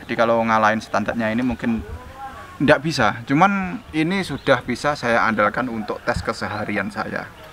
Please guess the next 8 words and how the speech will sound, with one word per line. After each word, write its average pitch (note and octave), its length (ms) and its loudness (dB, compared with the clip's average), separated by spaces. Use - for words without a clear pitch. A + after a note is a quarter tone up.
Nanti A2 400 0
kalau A#2 960 4
pengen A2+ 320 0
ngisi A2+ 240 -2
di A#2 160 -4
Stereolog A#2 560 4
Pro, C#3 240 2
ya, F#2+ 320 2